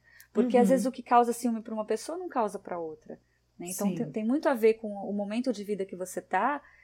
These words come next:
Speaker 1: e, e o que você tá carregando ali consigo e que vai acabar despertando esse mal-estar.
Speaker 2: Uhum, uhum.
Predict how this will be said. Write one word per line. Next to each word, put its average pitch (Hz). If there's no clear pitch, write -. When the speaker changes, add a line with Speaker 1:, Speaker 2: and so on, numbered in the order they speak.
Speaker 1:
e, 196
e 208
o 208
que 269
você 285
tá 247
carregando 202
ali 185
consigo 233
e 262
que 311
vai 226
acabar 240
despertando 226
esse 233
mal-estar. 233
Speaker 2:
Uhum, 208
uhum. 185